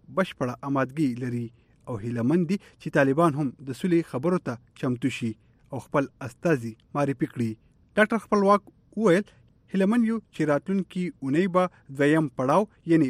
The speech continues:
بین الافغاني مذاکرات ته نیغ په نیغه ورسیږو. هغه وایي،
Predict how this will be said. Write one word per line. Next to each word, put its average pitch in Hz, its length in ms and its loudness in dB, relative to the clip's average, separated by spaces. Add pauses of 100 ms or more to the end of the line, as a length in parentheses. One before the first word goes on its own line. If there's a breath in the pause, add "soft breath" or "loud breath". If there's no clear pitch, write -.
(140)
بین 196 200 2
الافغاني 147 680 -2 (200)
مذاکرات 131 720 -4 (280 soft breath)
ته 202 80 2 (460 soft breath)
نیغ 254 180 -2
په 151 140 0
نیغه 123 180 -4 (180)
ورسیږو. 123 520 -2 (720)
هغه 156 220 -2
وایي، 190 180 4